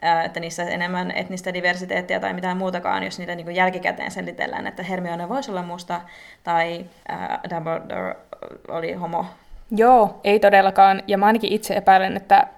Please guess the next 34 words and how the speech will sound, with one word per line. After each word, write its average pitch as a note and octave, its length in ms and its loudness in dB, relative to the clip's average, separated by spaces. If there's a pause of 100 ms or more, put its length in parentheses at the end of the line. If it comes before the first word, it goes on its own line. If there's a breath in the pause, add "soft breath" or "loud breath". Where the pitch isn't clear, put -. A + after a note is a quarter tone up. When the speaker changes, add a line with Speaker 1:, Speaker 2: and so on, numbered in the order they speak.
(100)
Speaker 2:
jos, G3 400 -2 (180)
jos G#3 360 0
on C#4 220 2
niin C4+ 160 2
kuin B3 280 2
Rowling A3+ 340 4
on G#3+ 220 2 (380 soft breath)
sanonut, G#3+ 440 2
että G3+ 160 -2
hän F#3+ 180 0
on F#3+ 160 -2 (160)
aina F#3+ 200 0
niin F#3+ 100 -2
kuin - 100 -6
tiennyt, G3 420 0
että - 340 4 (160)
Dumbis G#3 340 0
Speaker 1:
Mm. G#3+ 80 -2
Speaker 2:
on G#3+ 60 0
hänen G#3 200 0
mielestään G#3 380 0
homo, A3 260 0 (360 loud breath)
niin F#3+ 460 -2 (400 soft breath)
miksi A#3+ 320 -4
hän C#4+ 160 2
ei C4 120 6
ole B3 100 6
sitten A3+ 300 -6
voinut G#3+ 280 4 (120)
vaikka G#3 240 2
kertoa C#4+ 420 8
sitä G#3 240 6
Speaker 1:
Mm. - 60 12
Speaker 2:
aiemmin G3 460 6